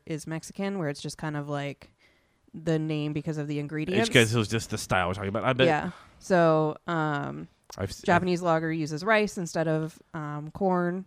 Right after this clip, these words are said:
Speaker 2: I think
Speaker 1: So
Speaker 2: Matchless came, came out with a rice lager.
Speaker 1: So he has examples here, and it, one of them's Frem Japanese rice lager, Wayfinder Dry, uh, Breakside White Tea Lager,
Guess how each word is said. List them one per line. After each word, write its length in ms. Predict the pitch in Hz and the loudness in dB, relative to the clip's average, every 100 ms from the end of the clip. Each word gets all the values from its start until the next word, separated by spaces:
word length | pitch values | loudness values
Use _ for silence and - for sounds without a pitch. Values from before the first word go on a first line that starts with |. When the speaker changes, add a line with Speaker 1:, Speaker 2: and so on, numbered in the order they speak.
| - | -8
Speaker 2:
I 60 | |
think 120 | 104 147 | -4 0
Speaker 1:
So 80 | 160 | 0
Speaker 2:
Matchless 540 | 98 101 101 - 113 | 0 0 0 0 -2
came, 240 | - 120 110 | -2 -4 -2
came 220 | - 113 | 0 0
out 120 | 117 | 2
with 100 | 113 | 2
a 60 | 113 | 2
rice 200 | 110 113 | 0 0
lager. 400 | 113 117 120 123 - | 0 2 0 -4 -4
Speaker 1:
So 200 | - 196 | 2 4
he 80 | 214 | 4
has 140 | 202 | 2
examples 560 | 202 196 220 240 226 214 | -2 -2 -2 -2 -4 -2
here, 340 | 175 156 156 | 0 0 -2
and 180 | - 165 | -2 -4
it, 140 | 160 - | -4 -4
one 180 | 170 175 | -4 -2
of 120 | 175 | -4
them's 260 | 170 160 - | -6 -8 -6
Frem 500 | 180 165 175 208 226 | -4 -2 -2 -4 -2
Japanese 520 | 202 202 208 208 208 | -2 -2 -4 -4 -4
rice 280 | 202 202 - | -4 -4 -4
lager, 500 | 196 196 202 214 233 _ _ _ - | -4 -4 -4 -6 -8 _ _ _ -2
Wayfinder 540 | 175 185 202 202 208 | 0 0 -2 0 -2
Dry, 540 | 190 165 165 165 185 196 _ _ _ _ - | -2 0 0 -2 -4 -8 _ _ _ _ -6
uh, 420 | 165 160 160 156 | -2 0 0 -2
Breakside 560 | 175 185 - 226 220 208 | -2 -4 -2 -4 -2 -4
White 320 | 170 185 - - | -4 -6 -6 -14
Tea 320 | - 208 202 | -10 -6 -2
Lager, 640 | 190 156 151 165 160 185 | -2 0 -2 -4 -4 -6